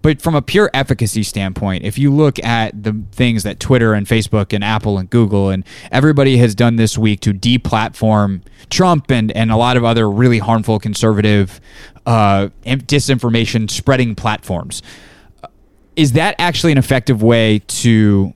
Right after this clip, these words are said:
combat some of this? Because it, you know, e-, eventually, like, if you don't have somewhere to communicate, you can't build the coalition, et cetera, et cetera.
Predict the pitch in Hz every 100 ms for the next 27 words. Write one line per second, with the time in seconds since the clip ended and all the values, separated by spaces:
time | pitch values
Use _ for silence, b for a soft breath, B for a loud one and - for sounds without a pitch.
0 | _ _ _ - 139 123 117 113 - 123
1 | 113 98 104 92 - 110 117 110 104 92
2 | - - 123 - 95 _ _ - 123 110
3 | 98 - 85 110 127 123 147 123 123 113
4 | 117 110 131 139 127 104 135 120 110 123
5 | 185 165 131 113 107 120 120 117 107 -
6 | - 120 107 104 104 104 135 - 110 101
7 | 107 101 107 165 135 110